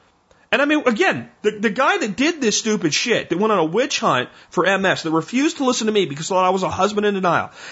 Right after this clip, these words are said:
that didn't know the difference between venal and, and arterial, um, it, from a standpoint, he knew that it, that was there, but he didn't know that venal presented young and arterial presented old, was a neurologist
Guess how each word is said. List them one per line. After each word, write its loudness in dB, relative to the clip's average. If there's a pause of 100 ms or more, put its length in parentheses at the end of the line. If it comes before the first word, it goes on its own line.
(100)
that 0
didn't 0
know 2
the 0
difference -2
between 0
venal 0 (340)
and, 0
and 0
arterial, 0 (260)
um, 0 (800)
it, -8
from 0
a 2
standpoint, 0
he 2
knew 2 (160)
that 0
it, 0
that 0
was 0
there, 0 (180)
but 4
he 2
didn't 0
know 2
that 0
venal 0
presented 0
young 2
and 0
arterial -2
presented -2
old, 0 (200)
was -2
a 0
neurologist 0